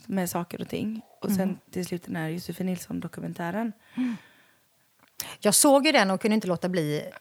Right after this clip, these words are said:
Speaker 2: alltså, jag, alltså, m-, tårarna kommer och det är ju så fruktansvärt.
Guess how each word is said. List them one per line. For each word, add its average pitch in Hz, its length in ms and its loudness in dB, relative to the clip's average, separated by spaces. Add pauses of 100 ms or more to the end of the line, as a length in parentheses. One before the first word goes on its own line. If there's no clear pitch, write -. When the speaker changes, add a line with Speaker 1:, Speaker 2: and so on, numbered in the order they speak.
(140)
Speaker 2:
alltså, 202 100 2 (100)
jag, 190 120 6 (180)
alltså, 202 240 2 (560)
m-, 208 160 -6 (1040)
tårarna 185 460 2
kommer 170 420 2
och 220 100 -2
det 196 180 -2
är 202 80 2
ju 170 140 0
så 156 180 -4 (560)
fruktansvärt. 214 1080 0